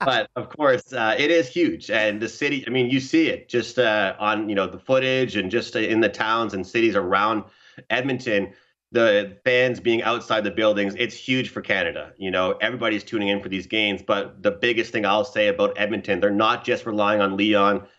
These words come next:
not just relying on Connor. How about Evander Kane? How about Nugent Hopkins, Zach Hyman? Those guys are the key. But I will say, it's worth a little bit of a sprinkle. Colorado is a great team, but I like how Edmonton's playing right now.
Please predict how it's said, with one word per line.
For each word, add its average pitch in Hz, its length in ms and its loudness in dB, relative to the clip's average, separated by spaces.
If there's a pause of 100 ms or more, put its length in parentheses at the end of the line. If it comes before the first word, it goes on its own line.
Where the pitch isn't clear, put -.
(140)
not 110 240 2
just 110 160 -12
relying 104 260 0
on 95 140 0
Connor. 104 600 0 (200)
How 139 180 0
about 151 240 0
Evander 127 400 0
Kane? 120 320 0
How 117 220 0
about 123 240 2
Nugent 113 260 0
Hopkins, 107 520 -2 (180)
Zach 107 260 0
Hyman? 107 420 0 (280)
Those 135 360 0
guys 123 400 0
are 113 260 2
the 101 100 -2
key. 135 320 0
But 104 400 0 (180)
I 110 140 0
will 147 180 0
say, 143 440 0 (100)
it's 120 180 -2
worth 139 260 2
a 165 40 -2
little 160 280 4
bit 165 140 4
of 165 80 4
a 151 60 -6
sprinkle. 135 460 -2
Colorado 143 580 2
is 117 80 -2
a 107 40 -4
great 123 280 0
team, 123 360 2
but 92 320 2 (260)
I 101 100 0
like 104 320 0
how 113 180 0
Edmonton's 104 440 -2
playing 101 300 -2
right 78 180 -6
now. - 180 -14